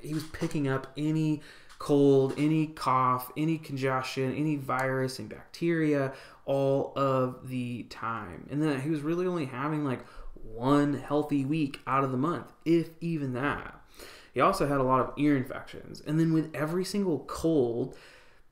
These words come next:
like I said, he would then experience it for about two to three weeks or so. And it, they were really only getting that healthy week per month. And like many children,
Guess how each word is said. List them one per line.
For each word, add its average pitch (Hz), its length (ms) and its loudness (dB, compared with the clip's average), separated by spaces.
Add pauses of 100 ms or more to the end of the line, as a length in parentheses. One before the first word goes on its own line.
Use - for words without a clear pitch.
like 139 160 -2
I 135 60 0
said, 147 260 2
he 143 80 2
would 127 220 0
then 127 420 0
experience 139 840 0
it 123 200 -2
for 123 120 -8
about 110 260 -6
two 147 500 2
to 131 120 -14
three 131 320 -4
weeks 127 400 -4
or - 80 -10
so. - 500 -8
And 127 120 -4
it, - 240 -10
they 135 100 -2
were 156 100 -2
really 175 240 0 (100)
only 170 180 2
getting 160 260 2
that 135 160 -4
healthy 139 580 -4
week 143 460 -8
per 127 240 -6
month. 127 520 -8 (400)
And 139 120 -4
like 160 180 -4
many 165 560 0
children, 123 680 -2